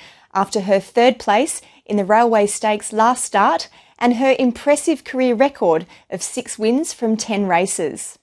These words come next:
Too Good to Refuse may prove exactly that for punters, as he chases his second straight win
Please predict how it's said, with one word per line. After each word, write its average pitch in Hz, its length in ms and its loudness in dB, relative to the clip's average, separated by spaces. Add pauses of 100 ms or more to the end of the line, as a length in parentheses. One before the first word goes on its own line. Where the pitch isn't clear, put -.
(580)
Too 330 160 4
Good 254 180 4
to 294 100 -4
Refuse 285 480 2
may 220 220 2
prove 240 340 0
exactly 226 640 0
that 202 300 2
for 233 160 -6
punters, 208 580 -4 (320)
as 180 140 -2
he 190 100 0
chases 208 500 0
his 208 200 -4
second 247 460 -2
straight - 400 0
win 220 300 2